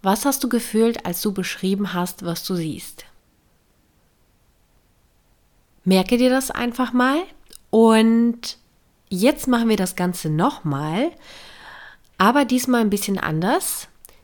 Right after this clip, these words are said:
Sieh dich genau nochmal um, da wo du jetzt gerade bist, und sprich mir aber diesmal folgende Sätze nach.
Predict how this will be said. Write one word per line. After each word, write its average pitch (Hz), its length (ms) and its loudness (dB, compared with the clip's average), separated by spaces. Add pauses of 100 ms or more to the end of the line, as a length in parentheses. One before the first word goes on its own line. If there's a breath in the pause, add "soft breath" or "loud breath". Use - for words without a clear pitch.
(280 soft breath)
Sieh 185 280 0
dich 302 260 2
genau 196 400 2
nochmal 208 520 0
um, 254 380 2
da 196 180 0
wo 185 100 0
du 180 100 -2
jetzt 185 280 -6
gerade 165 320 -4
bist, 196 540 -6 (720 loud breath)
und 190 720 0 (220)
sprich - 480 -2
mir 240 320 2
aber 180 280 0
diesmal 196 960 -2
folgende 220 880 0
Sätze 175 460 -4
nach. - 580 -6